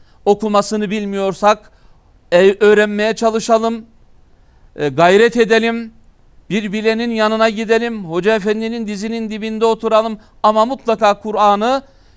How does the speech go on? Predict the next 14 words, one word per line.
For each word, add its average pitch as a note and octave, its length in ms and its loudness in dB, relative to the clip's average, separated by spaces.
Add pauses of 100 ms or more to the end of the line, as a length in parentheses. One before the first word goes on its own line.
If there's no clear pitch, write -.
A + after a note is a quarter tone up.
(140)
günlük A3 340 -4
olarak G#3 360 2
elimize F3+ 400 -4
alalım. D3 320 -2 (100)
Aile C4 440 4
olarak G3+ 440 4 (360)
ailemizin A#3+ 640 2
içerisinde A3 960 0 (400)
bir, A#3 220 -2 (380)
nasıl A3 420 0
ki A3 160 -6
sofrada, A3 720 2 (160)
masanın A3+ 440 2
etrafında G3+ 840 0